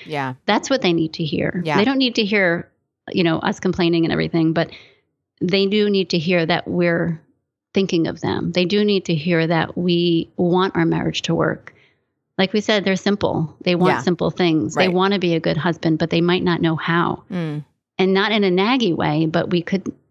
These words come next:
Speaker 2: we could say, "Listen, I, you know, I remember years ago you used to do something nice for me," whatever it is, you know, you can think back in your early years of
Speaker 1: Yeah.
Speaker 2: even dating and say, "Remember you used to do that? I would love that if you started doing that. That meant so much to me." They don't know
Speaker 1: Mm.
Speaker 2: that.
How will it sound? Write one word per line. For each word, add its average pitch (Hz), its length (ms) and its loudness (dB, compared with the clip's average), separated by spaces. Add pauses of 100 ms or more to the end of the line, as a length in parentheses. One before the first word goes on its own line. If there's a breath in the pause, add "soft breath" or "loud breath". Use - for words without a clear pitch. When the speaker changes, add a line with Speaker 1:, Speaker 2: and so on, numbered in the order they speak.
(160)
Speaker 2:
we 190 100 0
could - 200 -4
say, 220 160 0
"Listen, 185 340 0
I, 170 100 0
you - 140 -2
know, 170 80 2
I 170 60 2
remember 185 320 2
years 175 240 0
ago 180 140 0
you 175 100 2
used 165 180 -4
to 170 140 -2 (480 soft breath)
do 190 100 0
something 170 340 0
nice 160 200 0
for - 100 -4
me," 160 160 0
whatever 180 300 0
it 156 60 -2
is, 151 260 -2
you 165 80 2
know, 160 80 0
you 165 100 -2
can 165 140 -2
think 165 180 -2
back 165 360 -2 (120)
in - 80 -2
your 165 120 0
early 180 280 2
years 156 380 0
of 165 60 2
Speaker 1:
Yeah. 185 120 4
Speaker 2:
even 180 140 2
dating 165 500 0 (320 soft breath)
and 180 100 0
say, 214 120 2
"Remember 269 240 2
you 302 120 2
used 285 140 -2
to 277 60 -2
do 247 180 0
that? 233 160 2
I 214 60 2
would 214 100 2
love 190 280 0
that 160 260 0
if 165 100 -8
you 175 80 0
started 156 360 -2
doing 165 180 0
that. 160 180 -2 (100)
That 175 120 0
meant 170 220 0
so 170 100 -2
much 165 260 0
to - 120 -2
me." - 140 0
They 277 140 0
don't 302 180 0
know 311 160 2
Speaker 1:
Mm. 339 80 -4
Speaker 2:
that. 196 300 0